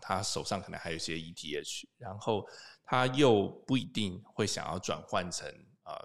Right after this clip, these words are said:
新的这样的一个营运模式啊，那包含它的设备可能就会要卖掉，然后或者是改去挖比特币，但是它手上原来的这些以太币呢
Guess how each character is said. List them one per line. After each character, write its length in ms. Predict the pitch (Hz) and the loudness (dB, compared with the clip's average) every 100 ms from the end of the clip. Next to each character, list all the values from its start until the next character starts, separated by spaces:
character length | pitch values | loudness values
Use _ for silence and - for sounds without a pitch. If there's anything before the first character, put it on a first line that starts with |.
| - | -14
新 420 | - - - 95 | -10 -4 -2 0
的 140 | 95 80 | 0 0
这 120 | 95 | 0
样 140 | 80 | -2
的 80 | 78 | -4
一 140 | 76 76 | -6 -4
个 420 | 82 71 67 69 82 | -4 -2 -2 -4 -6
营 140 | 82 | -4
运 160 | 101 87 | -2 -2
模 260 | 78 76 | -2 -2
式 340 | - - 87 73 _ _ _ - - | -2 -2 -2 -4 _ _ _ -14 -8
啊， 120 | 85 | -8
那 440 | 87 92 85 82 - - - _ _ - | -4 -2 0 -4 -10 -20 -20 _ _ 2
包 140 | 107 | 2
含 160 | 104 85 | 2 -2
它 200 | 95 92 | -2 0
的 280 | 85 78 | 0 -2
设 260 | - - 113 | -2 4 4
备 160 | 107 95 | 4 0
可 160 | - | -2
能 140 | 80 78 | -8 -8
就 180 | 87 | -8
会 300 | 90 95 85 | -6 -6 -2
要 200 | 87 85 | 0 0
卖 260 | 80 87 82 | 0 0 0
掉， 360 | - 82 55 - - - - _ | 0 2 2 -4 -18 -20 -20 _
然 180 | - 80 | -8 -8
后 720 | - 92 87 82 80 76 80 | -4 -2 0 -2 -4 -6 -6
或 160 | - 107 | 0 0
者 80 | 82 | 0
是 300 | - 95 - | -2 -4 -4
改 200 | - - | -4 -4
去 140 | 101 | -2
挖 240 | 95 87 87 - - _ - | 2 2 2 -4 -18 _ -12
比 160 | 76 | -8
特 160 | - 85 | -2 -2
币， 200 | 92 82 | -2 0
但 180 | 98 110 | 0 0
是 80 | |
它 140 | 104 107 | 2 0
手 200 | - - | 0 -2
上 320 | 113 101 98 - _ _ - - _ _ | -2 -2 -6 -14 _ _ -20 -20 _ _
原 220 | 110 110 | 2 6
来 160 | 127 101 | 6 6
的 140 | 104 | 4
这 120 | 95 98 | 2 0
些 140 | 101 | 0
以 120 | 85 | 0
太 240 | - 92 78 | -4 -4 -4
币 200 | 85 76 | -4 -4
呢 260 | 71 - | -6 -6